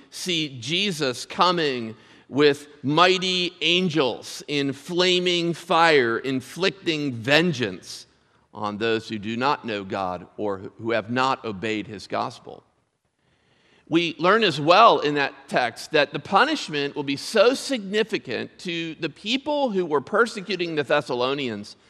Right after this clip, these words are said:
and for all unbelievers. It'll be so significant that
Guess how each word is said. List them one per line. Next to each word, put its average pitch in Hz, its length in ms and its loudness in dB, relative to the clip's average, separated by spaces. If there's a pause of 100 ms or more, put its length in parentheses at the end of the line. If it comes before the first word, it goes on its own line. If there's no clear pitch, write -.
(360)
and 185 540 2
for 170 360 2
all 233 360 6
unbelievers. 139 680 -2
It'll 160 80 -8
be 170 60 -8
so 233 420 0
significant 175 840 -6
that 127 220 2